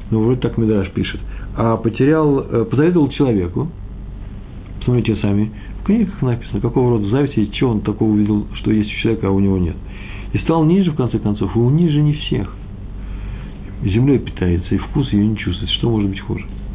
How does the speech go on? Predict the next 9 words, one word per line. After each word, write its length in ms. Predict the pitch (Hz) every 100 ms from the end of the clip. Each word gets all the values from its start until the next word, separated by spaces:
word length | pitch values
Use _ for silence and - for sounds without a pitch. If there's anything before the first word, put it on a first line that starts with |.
| - - - - - -
То 120 | 160
же 60 | 156
самое, 260 | 165 156 147
э, 240 | - 139 127 127 - - -
про 100 | 113
человека, 280 | - 156
которого 220 | - 120 101
звали 240 | 127 123
Доэг 500 | 107 127 - 139